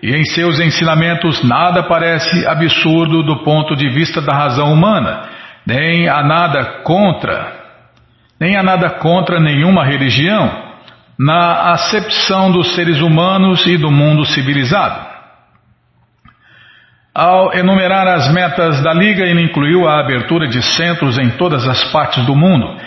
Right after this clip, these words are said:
estabelecendo assim a Liga como uma organização internacional para desenvolvimentos transcendentais. É, é, não tem, não tem, é verdade.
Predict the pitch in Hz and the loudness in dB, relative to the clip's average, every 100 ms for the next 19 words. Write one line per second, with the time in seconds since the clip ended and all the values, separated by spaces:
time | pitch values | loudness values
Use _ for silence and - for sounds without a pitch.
0 | - - 156 147 143 139 131 120 127 127 | -18 -6 -4 -2 -2 -2 -2 -2 -2 0
1 | 160 - 220 214 113 - - - 147 143 | -2 0 2 4 2 -6 -16 -8 -2 0
2 | 240 196 127 95 - 185 180 185 226 175 | 2 0 0 -2 0 2 2 4 4 4
3 | 147 208 214 180 180 147 147 - 175 170 | 4 2 2 2 0 0 0 -2 0 2
4 | 214 220 175 123 151 147 139 120 139 190 | 4 4 0 0 0 0 0 0 2 0
5 | - 156 139 113 165 151 151 127 131 117 | 0 0 0 0 0 0 0 0 0 0
6 | 104 139 185 185 151 - 143 135 - 127 | 0 0 0 0 -2 -2 -2 -2 -2 -2
7 | 110 120 - 185 104 - - - - - | 0 -2 -2 -2 -2 -6 -8 -8 -8 -10
8 | - - - _ - _ _ _ _ _ | -14 -20 -20 _ -20 _ _ _ _ _
9 | 117 113 107 - - 147 120 120 117 - | -6 -6 -6 -12 -14 -6 -2 0 -2 -2
10 | 123 117 120 120 123 110 110 113 117 98 | -4 -2 -4 -2 -2 -2 -2 -2 -2 -4
11 | - - | -8 -10